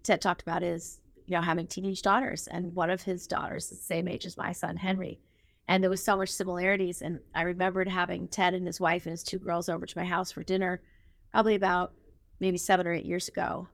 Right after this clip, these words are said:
uh, when they were much smaller. And Henry and Theo played so well with them. And so after his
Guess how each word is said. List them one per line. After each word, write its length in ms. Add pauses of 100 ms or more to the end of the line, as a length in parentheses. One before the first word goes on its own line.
uh, 220
when 140
they 60
were 80
much 160
smaller. 480 (460)
And 440 (680)
Henry 560 (120)
and 280 (220)
Theo 260
played 260
so 220
well 260
with 140
them. 420
And 160
so 160
after 380
his 380